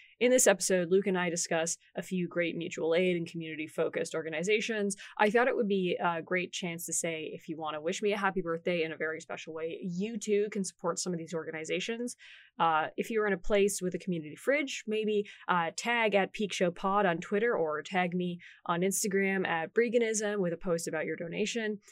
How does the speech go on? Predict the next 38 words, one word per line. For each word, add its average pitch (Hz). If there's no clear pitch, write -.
Uh, 185
there 202
are 196
some 180
great 175
Tenants 185
Legal 180
Defense 214
Funds 202
organization, 180
great, 170
uh, 160
support 175
for 180
the 165
incarcerated. 196
Um, 165
I -
should 240
let 247
you 226
know 220
that -
one 240
of 320
the 214
initiatives 175
that 170
I 165
mentioned 160
in 156
this 156
episode, 175
the 170
Downtown 175
Hamilton 170
Period 220
Pantry, 165